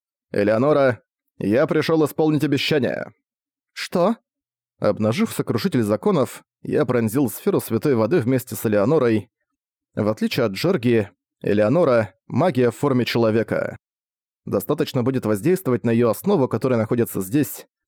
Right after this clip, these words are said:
Сфера из святой воды исчезла, а вместе с ней и парящие вокруг неё магические символы. Босые ноги Элеоноры коснулись земли. «Вау, ты отменил магию?» «Теперь ты моя магия!»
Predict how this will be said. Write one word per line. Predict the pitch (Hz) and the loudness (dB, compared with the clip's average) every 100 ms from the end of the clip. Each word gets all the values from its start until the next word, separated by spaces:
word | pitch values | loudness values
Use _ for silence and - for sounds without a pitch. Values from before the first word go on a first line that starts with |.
| _ _ | _ _
Сфера | - - 220 190 | -18 -4 0 2
из | 123 | 0
святой | - 110 160 | -2 0 0
воды | 117 110 | 2 2
исчезла, | 104 - 202 107 117 104 - _ | 2 0 -2 0 2 2 -2 _
а | - | -6
вместе | 107 214 - 120 | -2 -2 -2 -6
с | - | 0
ней | 185 131 | 0 2
и | |
парящие | 113 135 - 117 | 2 0 0 -2
вокруг | 104 - - | -2 -4 -2
неё | 123 160 | 0 2
магические | 120 110 - 104 120 | 0 -2 -4 -2 -2
символы. | 104 131 117 101 78 - - _ _ _ _ _ _ - | 0 0 0 0 0 -2 -6 _ _ _ _ _ _ -8
Босые | - 104 101 - 117 | -2 0 0 0 2
ноги | 117 107 110 | 2 2 2
Элеоноры | 101 98 98 127 | 2 2 2 0
коснулись | - - 131 110 | -2 -2 0 0
земли. | 101 127 107 78 - - _ _ _ _ _ - | 0 0 0 -2 -6 -18 _ _ _ _ _ -8
«Вау, | 175 180 139 117 113 _ _ _ - | 0 2 2 0 -2 _ _ _ -4
ты | 202 | 0
отменил | 170 160 165 175 | 2 2 2 2
магию?» | 147 185 226 127 98 101 _ _ _ _ _ | 2 2 2 2 0 -4 _ _ _ _ _
«Теперь | 104 104 139 143 | -4 0 2 2
ты | - 156 | 0 0
моя | 147 143 156 | 2 2 2
магия!» | 135 113 110 69 | 2 0 0 0